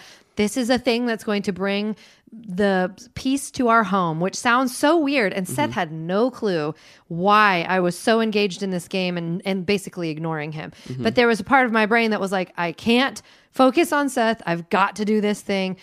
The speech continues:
Speaker 1: So I knew my intentions, but I'm sure that he was like, "What is going on?" Is
Speaker 2: A
Speaker 1: that
Speaker 2: little bit, but I also knew that you probably had a hard day,
Speaker 1: Well,
Speaker 2: so I
Speaker 1: yeah.
Speaker 2: wasn't gonna be weird.
Speaker 1: And I tried to, like, give him signals because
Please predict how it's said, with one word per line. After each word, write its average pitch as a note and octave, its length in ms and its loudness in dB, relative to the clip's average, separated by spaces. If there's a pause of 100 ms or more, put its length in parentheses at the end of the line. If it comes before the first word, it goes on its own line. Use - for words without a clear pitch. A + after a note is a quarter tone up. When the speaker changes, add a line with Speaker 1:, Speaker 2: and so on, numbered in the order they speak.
(140)
Speaker 1:
So - 240 -2
I D#4+ 200 4
knew G4 120 0
my A#3+ 140 0
intentions, G3+ 600 -2
but F#3+ 140 0
I'm F#3+ 180 -2
sure F3+ 600 0 (100)
that F3+ 120 -4
he G#3+ 160 -4
was F3+ 160 -4
like, E3+ 240 -8 (140)
"What D#3+ 680 -8 (340)
is F3 140 -8
going E3 300 -6
on?" D3 280 -12 (100)
Is F#3 80 -2
Speaker 2:
A F3 40 4
Speaker 1:
that E3 100 6
Speaker 2:
little F#3 160 6
bit, A#2 360 2
but D3+ 360 4 (140)
I A#2+ 560 0 (1300)
also B2 300 0
knew A#2 380 2
that G#2+ 140 -4
you G#2+ 80 -8
probably A2+ 340 0
had G#2 120 -6
a G#2 40 -4
hard G#2 220 -6
day, G2+ 220 -4
Speaker 1:
Well, A#3+ 160 4
Speaker 2:
so - 40 2
I - 40 2
Speaker 1:
yeah. G3 80 4
Speaker 2:
wasn't - 160 0
gonna G2+ 80 -4
be G#2 100 -4
weird. G#3 140 -2
Speaker 1:
And C4 120 4
I C4+ 120 4
tried D4 400 2
to, D#4 80 0
like, B3+ 260 0
give A#3+ 160 0
him A3 160 -2
signals G#3 540 -4
because G3 280 -4